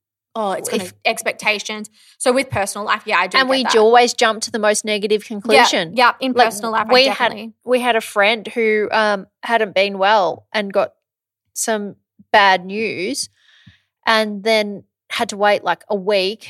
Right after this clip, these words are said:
Speaker 1: Mm-hmm.
Speaker 2: and then the bad news turned out to be, like, not the worst of the
Speaker 1: Mm-hmm.
Speaker 2: bad news. And we were just like, "We're so proud of how you handled it because you could have handled it a completely different way if you"
Speaker 1: Oh, she's a perfect example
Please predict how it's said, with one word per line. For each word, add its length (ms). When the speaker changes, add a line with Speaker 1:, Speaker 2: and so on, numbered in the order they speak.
Speaker 1:
Mm-hmm. 140
Speaker 2:
and 480
then 260
the 80
bad 320
news 220
turned 280
out 180
to 60
be, 180
like, 240
not 200
the 60
worst 360
of 80
the 60
Speaker 1:
Mm-hmm. 80
Speaker 2:
bad 260
news. 340
And 280
we 160
were 100
just 260
like, 400
"We're 200
so 280
proud 300
of 80
how 240
you 380
handled 320
it 100
because 400
you 240
could 240
have 200
handled 340
it 80
a 40
completely 520
different 480
way 560
if 180
you" 120
Speaker 1:
Oh, 40
she's 220
a 60
perfect 440
example 640